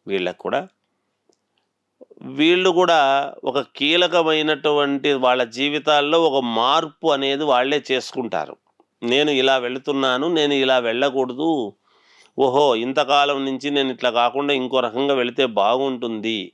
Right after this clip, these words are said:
అని వాళ్లకు వాళ్లే తెలుసుకుని, ఎవరేం చెప్పక్కర్లేదు, గ్రహస్థితులు తెలుపుతాయి ప్రతి వాళ్లకు కూడా ఖచ్చితంగా. అలా అనుకూలవంతంగా ముందుకు వెళ్ళేదానికి, ఆ, వెళ్ళే అవకాశాలు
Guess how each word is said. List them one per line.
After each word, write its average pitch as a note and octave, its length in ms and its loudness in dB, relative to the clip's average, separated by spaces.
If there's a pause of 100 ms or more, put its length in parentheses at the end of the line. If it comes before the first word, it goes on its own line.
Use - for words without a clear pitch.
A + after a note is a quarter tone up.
అని C#3+ 140 0
వాళ్లకు B2+ 480 0
వాళ్లే A#2+ 460 0
తెలుసుకుని, C#3+ 760 -2 (680)
ఎవరేం D3 420 0
చెప్పక్కర్లేదు, A#2 600 -2
గ్రహస్థితులు A#2+ 680 -4
తెలుపుతాయి B2 520 -4
ప్రతి G2 280 -10
వాళ్లకు A2+ 480 -4
కూడా D2+ 180 -10 (480)
ఖచ్చితంగా. G#2+ 580 -4 (720)
అలా D3+ 280 2
అనుకూలవంతంగా D3 1200 2
ముందుకు C3+ 440 -2
వెళ్ళేదానికి, B2+ 1600 -2 (480)
ఆ, A#2+ 500 0
వెళ్ళే B2 440 0
అవకాశాలు A2+ 840 0